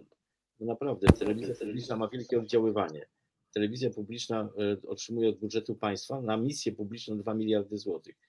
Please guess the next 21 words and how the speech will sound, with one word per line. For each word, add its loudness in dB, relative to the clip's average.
W -10
takim -4
razie 4
w -12
sytuacji -4
kryzysu -4
państwowego -8
to 0
połowę 2
albo -4
trz-, -12
dwie 0
trzecie -2
tych -8
środków -4
powinna -6
przeznaczać -10
na 0
emitowanie 0
oddziaływania -2
społecznego -6